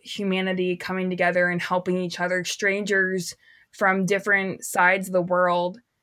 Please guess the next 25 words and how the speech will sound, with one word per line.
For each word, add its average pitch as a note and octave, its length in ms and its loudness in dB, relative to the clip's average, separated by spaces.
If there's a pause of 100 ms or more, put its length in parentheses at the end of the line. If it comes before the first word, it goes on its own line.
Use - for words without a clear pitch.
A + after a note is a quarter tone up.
(300)
doing A3+ 380 2
acts F#3 300 2
of F3+ 80 -6
kindness G#3+ 840 0 (280)
for A3 200 2
people A#3+ 320 4
that A3+ 100 6
they A3 100 2
would G#3+ 100 0
never G3 220 2
get G3 180 -4
to G3 80 -8
meet, G3 400 -8
like F#3 240 0
Josephine F3+ 640 -2
washing, F3+ 580 -2
washing F#3 400 -2
the F3+ 100 0
clothes G3 420 -2
of F3+ 40 -6
the F3+ 80 -2
victims F3 540 -2
for F3+ 140 -4
their E3+ 140 0
families. - 760 -8